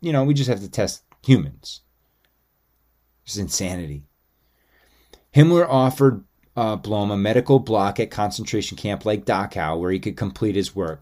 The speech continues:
Blom said he told Himmler he was aware of strong objections in certain circles to using humans in experimental vaccine trials. Himmler told Blom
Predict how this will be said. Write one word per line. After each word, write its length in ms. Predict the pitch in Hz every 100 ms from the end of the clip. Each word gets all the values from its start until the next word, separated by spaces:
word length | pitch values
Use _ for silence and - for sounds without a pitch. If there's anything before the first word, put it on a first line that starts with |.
| _
Blom 380 | 104 117 127 127 _ _ _ _ _
said 260 | - 123 107
he 100 | 95
told 380 | - 120 135
Himmler 340 | 117 110 101 98
he 80 | 101
was 140 | 92
aware 500 | 95 101 104 98 95 - - -
of 180 | 110 -
strong 440 | - 120 113 127
objections 800 | 113 - 113 101 - 90 85 -
in 100 | 98
certain 320 | - 101 98
circles 520 | - 101 95 87 87
to 120 | -
using 320 | 101 101 98 85
humans 720 | 117 135 113 90 90 95 - - -
in 140 | 120
experimental 720 | 120 - - 104 98 101 98 98
vaccine 520 | 101 92 - 117 101
trials. 500 | 95 80 69 67 - _ _ -
Himmler 300 | 120 131 143
told 320 | - 120 107
Blom 400 | 107 98 87